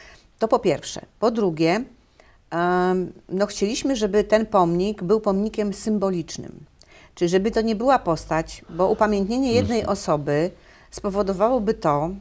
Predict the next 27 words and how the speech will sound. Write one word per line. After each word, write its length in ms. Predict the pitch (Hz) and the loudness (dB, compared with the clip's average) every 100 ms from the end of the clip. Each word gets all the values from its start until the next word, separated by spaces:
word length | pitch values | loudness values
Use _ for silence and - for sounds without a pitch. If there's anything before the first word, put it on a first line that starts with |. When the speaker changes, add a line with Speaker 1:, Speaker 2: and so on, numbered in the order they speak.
| 208 - | -16 -10
Speaker 1:
że 140 | 175 190 | -4 -2
inni 240 | 208 208 | 0 -2
powiedzieli, 300 | 208 185 180 | -2 0 0
no 80 | 185 | 0
dlaczego 360 | 180 185 226 | -2 -2 0
akurat 360 | 226 220 196 - - | 0 0 -4 -4 -16
wyście 360 | 170 202 214 202 | -10 -8 -2 -4
upamiętnili 580 | 196 196 175 175 202 185 | -2 -2 0 -2 -4 -4
w 60 | |
tym 140 | - 190 | -6 -4
pomniku 400 | 180 185 180 175 | -2 -2 -2 -4
tę, 240 | - 233 - | 2 2 2
a 60 | |
nie 180 | 208 196 | -2 -2
inną 340 | 226 214 208 196 | -2 -2 -2 -4
osobę, 360 | - 151 139 | -4 -2 0
a 60 | 170 | -2
nie 140 | 202 | -2
wszystkich. 600 | 208 - - - - - _ _ _ _ - - - - | -4 -6 -6 -8 -18 -20 _ _ _ _ -20 -20 -20 -12
Ponieważ 480 | 143 180 294 285 - - | -6 -4 0 0 -2 -10
wśród 260 | - 214 | -8 0
obrońców 440 | 185 185 254 247 - | 0 2 0 -2 -2
Płocka 420 | 185 156 - 151 | 0 0 -2 -2
byli 240 | 156 143 | -2 -4
tak 240 | - - - | -6 -8 -6
i 120 | 247 | -2
żołnierze, 640 | 269 226 175 147 135 143 | 0 0 0 -2 -2 -4